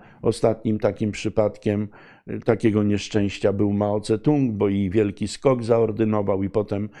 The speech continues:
jeszcze większe nieszczęście, rewolucję kulturalną. E, no i dzieje powszechne tym bardziej o tym mówią.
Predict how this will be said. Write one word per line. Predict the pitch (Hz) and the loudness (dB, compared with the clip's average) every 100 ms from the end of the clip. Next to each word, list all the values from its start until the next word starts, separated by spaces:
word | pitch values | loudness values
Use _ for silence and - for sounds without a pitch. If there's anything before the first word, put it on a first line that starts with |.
| - - | -20 -6
jeszcze | 104 - 104 | -4 -2 0
większe | 107 101 - 95 | 2 0 -4 -4
nieszczęście, | 104 98 - 107 98 - 98 | -4 -8 -4 -4 -4 -2 0
rewolucję | 104 104 110 131 139 | 2 0 0 -2 -4
kulturalną. | 139 135 123 143 147 151 151 170 185 - - - - - - _ _ 123 | -4 -6 -2 4 4 4 2 0 -2 -10 -20 -20 -20 -20 -20 _ _ 6
E, | 123 127 196 | 8 10 10
no | 202 233 | 10 10
i | 220 | 8
dzieje | 175 202 202 | 8 6 6
powszechne | 196 160 175 160 156 | 2 2 2 2 2
tym | 147 147 | 4 6
bardziej | 143 117 104 98 | 8 6 6 4
o | |
tym | 90 92 | 6 2
mówią. | 92 85 82 82 - | 4 2 -2 -8 -10